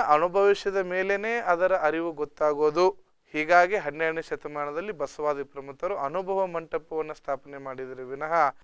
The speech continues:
ಯಾವುದೋ ಒಂದು ಸೌಧವನ್ನ ಕಟ್ಟಿ ಹೋಗ್ಲಿಲ್ಲ. ಪ್ರತಿಯೊಬ್ಬ ಶರಣರ ತಮ್ಮ ಜೀವನದ ಪ್ರತಿನಿತ್ಯದ ಅನುಭವವನ್ನ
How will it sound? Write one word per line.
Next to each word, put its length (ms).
ಯಾವುದೋ 360
ಒಂದು 200
ಸೌಧವನ್ನ 580
ಕಟ್ಟಿ 360
ಹೋಗ್ಲಿಲ್ಲ. 380
ಪ್ರತಿಯೊಬ್ಬ 600
ಶರಣರ 560
ತಮ್ಮ 340
ಜೀವನದ 600
ಪ್ರತಿನಿತ್ಯದ 800
ಅನುಭವವನ್ನ 760